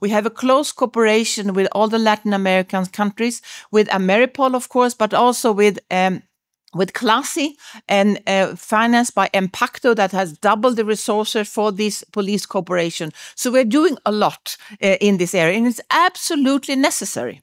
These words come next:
Because it's not possible, I should say, for a single country, or not even for a single European Union, to fight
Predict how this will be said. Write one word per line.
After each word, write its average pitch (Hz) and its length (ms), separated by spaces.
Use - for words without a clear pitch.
Because 247 300
it's 262 160
not 285 440
possible, 185 600
I 143 100
should 233 180
say, 196 380
for 233 220
a 226 40
single 302 520
country, 208 580
or 214 240
not 226 280
even 247 240
for 214 180
a 208 60
single 226 340
European 220 480
Union, 214 500
to 220 100
fight 262 420